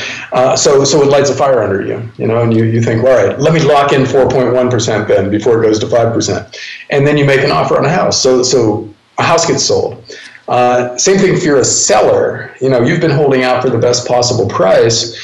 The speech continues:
but you see mortgage rates going up, which is causing the number of qualified buyers for your house at your ideal price to shrink. And so that makes you nervous. So maybe you cut your price a little bit and get the deal done. You know, so, so you see a burst of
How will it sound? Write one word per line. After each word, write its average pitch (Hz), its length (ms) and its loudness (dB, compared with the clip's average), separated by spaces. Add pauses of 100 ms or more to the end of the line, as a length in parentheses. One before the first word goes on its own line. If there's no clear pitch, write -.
(300)
but 127 180 0
you 135 80 -2
see 147 240 0
mortgage 143 380 2
rates 123 280 2
going 113 300 0
up, 113 480 0
which 123 460 0
is 117 480 0
causing 127 640 0
the 113 100 2
number 131 840 2
of 107 300 2
qualified 120 680 2
buyers 120 600 0
for 120 140 0
your 110 140 2
house 127 420 0
at 127 180 2
your 113 120 2
ideal 101 260 0
price - 800 -2
to 127 160 0
shrink. - 500 -2 (580)
And 139 140 -2
so 131 80 0
that 127 160 2
makes 123 180 0
you 180 80 -2
nervous. 123 360 0
So 131 80 0
maybe 127 200 2
you 120 80 -2
cut 123 140 -2
your - 80 -6
price 113 260 -2
a 117 40 -2
little 98 160 0
bit 98 140 0
and 104 80 -2
get 107 120 0
the - 80 -4
deal 101 180 2
done. - 320 -4
You 113 100 -6
know, 117 120 2
so, 131 220 2
so - 120 0
you 135 120 2
see 165 180 0
a 113 160 0
burst 156 540 -2
of 110 580 0